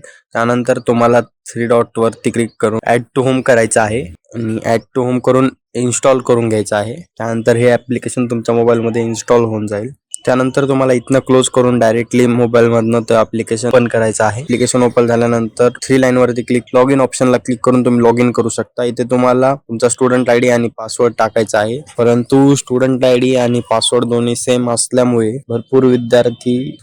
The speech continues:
दुसऱ्याच आयडी वापरून log in करत आहेत. त्यामुळे तुम्ही forgot password वरती क्लिक करून तुम्ही पासवर्ड चेंज करून घ्या. तुम्हाला तुमचा नवीन पासवर्ड टाकायचा आहे.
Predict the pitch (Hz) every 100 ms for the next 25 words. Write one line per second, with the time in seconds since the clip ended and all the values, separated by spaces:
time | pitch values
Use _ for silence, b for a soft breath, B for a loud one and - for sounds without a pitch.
0 | - 123 143 143 139 131 131 131 120 -
1 | 127 135 139 - 117 113 123 120 113 -
2 | 110 - - 127 143 139 143 143 135 139
3 | 143 - 131 139 135 127 117 127 - 131
4 | - 127 127 123 127 120 120 127 123 120
5 | 117 - 117 113 110 147 175 117 131 127
6 | 127 127 123 131 123 131 127 - 123 -
7 | 123 117 117 110 107 110 110 127